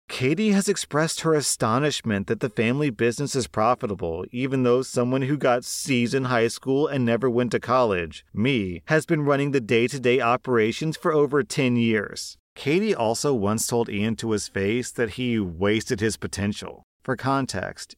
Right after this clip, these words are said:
Ian was the valedictorian of his high school class, just like Katie.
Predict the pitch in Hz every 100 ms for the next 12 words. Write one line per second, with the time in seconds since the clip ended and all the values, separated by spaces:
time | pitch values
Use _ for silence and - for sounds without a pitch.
0 | - 117 151 156 139 123 92 95 104 107
1 | 95 98 95 104 104 95 - 98 101 -
2 | 104 95 98 92 104 107 - 113 101 104
3 | 101 - 98 98 95 -